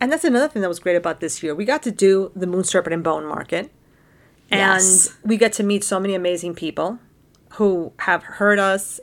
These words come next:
Speaker 1: and they're like, "Oh my God, like, I follow you." And I'm like, "Oh, that's fantastic." And also, just to say about the Instagram thing,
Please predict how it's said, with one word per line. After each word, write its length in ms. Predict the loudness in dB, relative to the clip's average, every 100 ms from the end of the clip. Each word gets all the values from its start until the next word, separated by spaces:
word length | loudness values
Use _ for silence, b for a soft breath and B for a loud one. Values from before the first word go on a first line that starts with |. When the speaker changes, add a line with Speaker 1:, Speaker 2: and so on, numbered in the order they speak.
| -4
Speaker 1:
and 200 | -4 -2
they're 100 | -2
like, 200 | -2 -2
"Oh 120 | -2
my 120 | -2
God, 200 | -2 -2
like, 140 | -2 0
I 100 | -2
follow 300 | 2 2 2
you." 140 | 0
And 80 | -2
I'm 60 | -4
like, 140 | -8
"Oh, 220 | -6 -8 -4
that's 160 | -4 -4
fantastic." 680 | -6 -4 -2 -4 -4 -8 -8 B B -4
And 120 | -2 0
also, 340 | 0 2 2
just 200 | 2 -2
to 60 | 0
say 140 | 2
about 180 | 4 2
the 80 | 2
Instagram 500 | 0 0 -2 -2 0
thing, 180 | -2